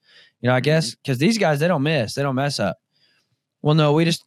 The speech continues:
Speaker 1: we just do a poor job of showing you those things. We do a poor job of showing you the learning process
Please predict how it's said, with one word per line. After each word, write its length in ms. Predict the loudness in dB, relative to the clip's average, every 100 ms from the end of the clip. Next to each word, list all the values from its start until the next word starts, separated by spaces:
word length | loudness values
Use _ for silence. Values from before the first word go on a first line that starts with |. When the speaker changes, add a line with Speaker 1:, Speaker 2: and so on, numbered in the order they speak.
| -2
Speaker 1:
we 140 | 0
just 160 | 2 2
do 100 | 0
a 60 |
poor 220 | 0 -2 0
job 260 | 0 0
of 100 | -2
showing 360 | -2 -2 -2 -2
you 100 | -4
those 240 | -6 -8
things. 340 | -12 -12 -14 -4
We 100 | 0
do 140 | 2
a 60 | 2
poor 160 | 0 -2
job 260 | -2 -2
of 100 | -2
showing 540 | -2 -2 0 0 0 0
you 140 | -2
the 100 | -2
learning 340 | -2 -2 -2 -2
process 640 | -2 -2 -2 -4 -6